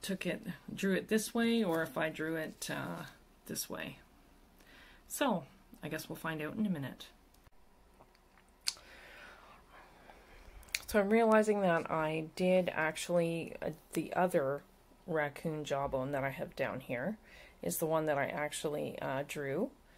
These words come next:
Um, and the only, the big reason I can tell is because of, uh, this, this, um, upper part of the jawbone, the joint part here, um, being missing.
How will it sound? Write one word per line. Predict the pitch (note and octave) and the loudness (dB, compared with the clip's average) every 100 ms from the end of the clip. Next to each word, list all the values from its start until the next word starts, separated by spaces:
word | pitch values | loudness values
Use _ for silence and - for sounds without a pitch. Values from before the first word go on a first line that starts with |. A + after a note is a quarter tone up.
| - - - - - | -20 -20 -20 -18 -4
Um, | D#3+ D3+ D3+ D#3 D#3 | 2 4 4 2 -2
and | D3 D#3+ | 0 2
the | E3+ | 4
only, | F3+ G3 E3 D#3 D#3+ | 4 2 0 -6 -12
the | - | -12
big | - G#3+ E3+ | 4 4 6
reason | E3+ E3 | 2 2
I | D#3 | 2
can | D3+ E3 | 2 -4
tell | D3+ D3+ D3 - | -2 2 2 2
is | F3+ F3 | 0 -4
because | - D#3+ - D#3+ F3+ F3+ - | -4 -6 -4 -2 -2 -2 -4
of, | C#3+ E3+ C#3 - C#3 | -2 -2 -4 -6 -6
uh, | G#2+ G#2 F2+ B2+ | -2 -2 -4 -4
this, | F#2+ - - C4 G#3+ - | -6 -6 -8 -12 -16 -12
this, | F#3 - - - | -10 -12 -18 -6
um, | D3+ D3 C#3+ C3+ - - - - - - - - - - - - - | -4 -2 -4 -10 -14 -20 -20 -14 -12 -12 -16 -20 -20 -20 -20 -8 -2
upper | F3 E3+ | 0 0
part | E3 - D#3 D3+ | -2 2 2 2
of | D#3 D3+ | -4 -4
the | D#3+ | -4
jawbone, | D3+ D#3 D3+ D#3 E3 - - - E3 F3 F#3+ | -2 0 0 -2 -6 -14 -20 -4 -2 0 0
the | D#3 | 0
joint | D#3+ D#3 E3 - - - - - - - | -2 -2 -4 -8 -16 -20 -20 -20 -20 -20
part | - F3+ F#3 - | -6 -2 -2 -2
here, | F#3+ F#3 A3+ - - - - - - - | -2 0 -2 -8 -20 -20 -20 -20 -10 -2
um, | D#3 D#3 D3+ D3 | 2 4 2 0
being | E3 D#3 D3+ D3+ - - - - - - - F3 | 0 0 0 -2 -8 -18 -20 -20 -20 -20 -8 -4
missing. | G#3 - F3 - | -2 -2 -4 -8